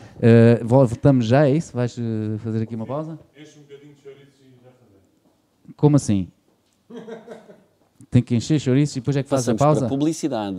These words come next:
Speaker 3: dentro de momentos, voltamos.
Speaker 1: Pois é, mais vale depois o, a nossa introdução. Pedimos imensas desculpas a quem está a ver online, eh, mas, eh, dentro de momentos voltaremos. Aproveito para dizer também que estamos a passar neste momento a agenda do Bafo de Baco, que é a casa que nos, eh,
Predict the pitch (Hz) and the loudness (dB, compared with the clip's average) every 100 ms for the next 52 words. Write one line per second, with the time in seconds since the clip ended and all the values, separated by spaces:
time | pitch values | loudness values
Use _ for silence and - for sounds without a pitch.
0 | 95 95 95 98 92 92 113 120 123 127 | -8 -6 -8 -10 -10 -8 -6 -4 -6 -8
1 | 104 120 113 170 185 120 113 110 120 131 | -10 -10 -2 2 4 4 0 0 0 0
2 | 131 - 160 135 151 151 151 151 156 151 | 0 4 4 4 2 4 4 4 4 4
3 | 143 135 - 147 160 110 101 101 98 95 | 2 0 0 0 0 -2 -2 -2 -4 -4
4 | 98 - 95 95 95 98 - 92 85 107 | -6 -8 -10 -10 -10 -10 -6 -6 -2 0
5 | 127 101 107 110 107 104 104 104 - 98 | 0 0 0 0 0 0 0 -2 -6 -6
6 | 98 95 92 87 92 _ _ - - - | -4 -2 -4 -4 -6 _ _ -20 -20 -20
7 | _ _ - 120 110 110 117 - 131 165 | _ _ 2 4 4 4 0 0 -2 0
8 | 123 120 110 110 104 107 107 98 101 98 | 0 0 2 0 0 -2 0 0 -2 -2
9 | 117 113 107 120 151 117 98 117 123 117 | -2 -2 0 -2 0 -2 -2 -4 -2 -4
10 | 101 117 110 110 113 123 120 113 117 117 | -2 -4 -4 -4 -4 -2 -2 -4 -4 -2
11 | 117 113 110 101 123 160 110 104 101 98 | -2 -2 -2 -2 0 -2 -2 -4 -4 -2
12 | 110 - 101 101 104 - 110 104 104 113 | -2 -4 -6 -6 -6 -6 -4 -2 -4 -6
13 | 107 - 107 107 104 104 90 98 | -6 -6 -6 -4 -4 -6 -8 -8